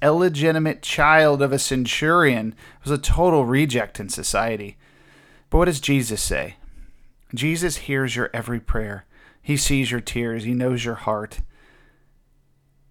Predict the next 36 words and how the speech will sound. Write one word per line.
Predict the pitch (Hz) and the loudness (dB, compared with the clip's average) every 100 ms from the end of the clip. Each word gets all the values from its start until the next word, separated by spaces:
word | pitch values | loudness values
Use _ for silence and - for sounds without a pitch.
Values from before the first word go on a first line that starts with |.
| _ _ | _ _
He | - 139 | -8 -2
listens | 123 131 131 135 120 | 0 0 0 -2 -2
to | 120 | -2
you | 120 | -4
crying | - 120 113 113 | -2 -2 -2 -6
out | 107 - | -8 -10
to | 113 | -10
him. | 101 98 - - _ _ _ - | -8 -12 -16 -20 _ _ _ -10
And | 120 | -2
no | 131 139 | 2 2
matter, | 123 113 - 127 | 2 -2 -10 -2
no | 131 | 0
matter | 131 131 127 | 2 2 0
how | 110 - 143 170 | -4 -2 0 0
much | 175 160 151 - | 0 -2 -4 -4
others | 131 127 131 110 | -2 -2 -2 -4
reject | 113 113 110 - 110 | -6 -4 -6 -8 -12
you, | 101 98 - - | -12 -14 -20 0
God | 135 131 | 4 6
has | 135 110 | 4 -2
never | 117 123 123 131 127 127 - - | -2 -2 -2 -2 -2 -6 -18 -6
and | 127 | -2
will | 123 131 | 4 4
never | 120 123 120 110 98 - | 4 0 -2 -4 -8 -10
reject | - 101 101 95 - | -14 -12 -12 -14 -16
you. | 104 - - _ _ _ _ _ - | -10 -10 -10 _ _ _ _ _ -8
It's | 131 - | -6 0
not | 135 123 | 0 2
his | 127 113 | -2 -2
nature. | 120 120 - 104 95 - | -4 -4 -4 -6 -8 -6
His | 127 120 | -6 -2
desire | 139 120 131 131 139 139 | -2 2 2 4 2 0
is | |
to | 139 | -2
grow | 117 117 120 123 | -6 -4 -2 -2
you, | 117 127 120 | -2 -2 -4